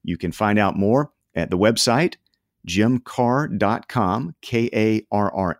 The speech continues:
H, and you can email me directly at jim at jim carr dot com.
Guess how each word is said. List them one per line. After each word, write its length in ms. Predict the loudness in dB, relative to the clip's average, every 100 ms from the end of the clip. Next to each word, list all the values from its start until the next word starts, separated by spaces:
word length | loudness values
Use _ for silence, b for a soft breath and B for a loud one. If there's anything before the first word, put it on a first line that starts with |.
| -2
H, 460 | -2 -2 -8 -8 _ _ _ _ _
and 180 | 0 0
you 60 |
can 180 | -2 0
email 320 | 2 2 2
me 180 | 2 0
directly 500 | 0 -2 -2 0 -2
at 120 | -2
jim 480 | -4 0 2 2 -2 -6 _ _ _
at 160 | -6 -4
jim 300 | -4 -2 -2
carr 280 | -2 -2
dot 300 | -2 -2 -4
com. 320 | -8 -10 -10